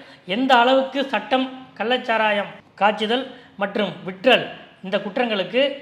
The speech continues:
இப்போது சட்டமன்றத்தில் கொண்டு வரப்பட இருக்கிற அந்த சட்ட திருத்தம் எந்த அளவுக்கு கடுமையாக இருக்கும்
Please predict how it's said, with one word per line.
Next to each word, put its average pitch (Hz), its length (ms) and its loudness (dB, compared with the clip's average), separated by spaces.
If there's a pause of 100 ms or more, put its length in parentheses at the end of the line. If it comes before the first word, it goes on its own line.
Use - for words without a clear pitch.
(140)
இப்போது 226 360 -2
சட்டமன்றத்தில் 226 720 -2 (220)
கொண்டு 240 300 0
வரப்பட 202 440 0 (360)
இருக்கிற 233 640 0
அந்த 185 380 2
சட்ட 196 280 0
திருத்தம் 240 640 -2 (200)
எந்த 254 360 2
அளவுக்கு 262 440 4
கடுமையாக 233 480 2
இருக்கும் 202 360 -6